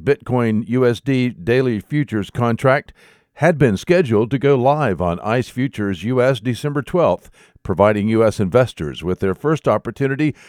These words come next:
to trade a physically settled crypto futures product on a respected, regulated mainstream exchange. According to the announcement, quote, "ice Futures U S Inc will list the new backed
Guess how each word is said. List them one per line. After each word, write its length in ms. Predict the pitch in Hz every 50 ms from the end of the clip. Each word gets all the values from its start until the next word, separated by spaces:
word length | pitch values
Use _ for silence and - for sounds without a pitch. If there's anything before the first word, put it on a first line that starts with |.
| - _
to 100 | - 120
trade 320 | 107 - - 143 147 151 135
a 60 | 120
physically 500 | - - 190 190 135 160 - - 135 131
settled 460 | - - - 151 151 147 139 117 -
crypto 340 | - 165 160 - - 151 139
futures 500 | - - 185 185 - - 143 123 110 -
product 460 | - - 139 131 139 160 170 113 -
on 100 | 123 117
a 60 | 117
respected, 680 | 113 113 110 - - - 170 170 - - 175 170 - - -
regulated 640 | 123 139 160 160 151 156 160 160 156 156 135 101 98
mainstream 680 | 110 117 127 156 147 - - - 131 139 151 156 143 -
exchange. 760 | 160 - - - - - 160 147 117 82 71 64 - - - _ _ _ _ - - - - _ _ -
According 420 | - - - - 202 196 180 147
to 120 | - 147 143
the 120 | 123 107
announcement, 600 | 95 87 95 110 117 104 - - 85 82 - -
quote, 300 | - - 131 139 135 - - - - - _ _ _ -
"ice 260 | 123 151 156 - -
Futures 440 | - 143 151 143 - 120 110 95 -
U 160 | 123 131 127
S 260 | 127 131 127 - -
Inc 420 | - 123 147 165 143 - - - -
will 180 | 76 85 87
list 340 | 92 117 147 139 - - -
the 120 | 98 98
new 160 | 95 135 139 120
backed 480 | 101 131 143 143 - - _ - -